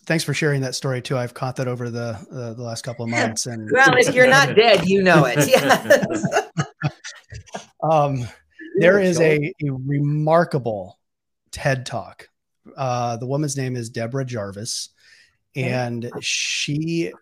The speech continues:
Speaker 1: uh, was a chaplain, or maybe she still, might still be a chaplain in a, in a hospital system.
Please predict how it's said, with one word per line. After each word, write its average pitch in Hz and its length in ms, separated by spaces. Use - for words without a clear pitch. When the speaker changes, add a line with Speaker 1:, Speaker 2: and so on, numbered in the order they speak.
Speaker 1:
uh, 127 360
was 127 200
a 117 60
chaplain, 120 760
or 123 220
maybe 151 200
she 151 180
still, 127 380
might 139 280
still 123 200
be 131 120
a 123 60
chaplain 139 600
in 143 160
a, 135 60
in 151 100
a 151 60
hospital 113 480
system. 127 420